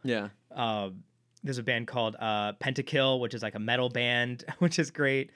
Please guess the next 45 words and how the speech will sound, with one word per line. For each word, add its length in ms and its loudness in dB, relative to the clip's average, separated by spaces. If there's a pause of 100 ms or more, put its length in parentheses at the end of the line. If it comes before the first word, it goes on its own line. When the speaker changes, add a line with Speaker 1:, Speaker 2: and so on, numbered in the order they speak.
(140)
Speaker 1:
My 80 -12
God. 480 -12
Speaker 2:
Um, 640 -2 (580)
oh, 160 -10
there's, 160 -10
there's 160 -8
two 220 -4
others 240 -2
I 60 -4
can't 200 -8
remember 180 -6
right 140 -8
now. 180 -8
But, 80 -6
like, 200 0
they 380 2 (300)
are 140 4
so 480 4
good 300 0
at 80 0
just 180 -6
making 400 0
all 220 0
this 160 -4 (160)
other 280 2
stuff 640 -4 (420)
to 100 -6
get 200 -2
people 300 -6
into 320 -4
this 160 -6
very 540 -2 (320)
toxic 520 -4
<laughs> 0 -
game. 380 2
Speaker 1:
<laughs> 100 8 (1700)
You 100 -4
know, 160 -2
you 140 -2
gotta, 320 -2
you 60 -4
gotta 180 2
lure 320 6
'em 100 2
in. 440 4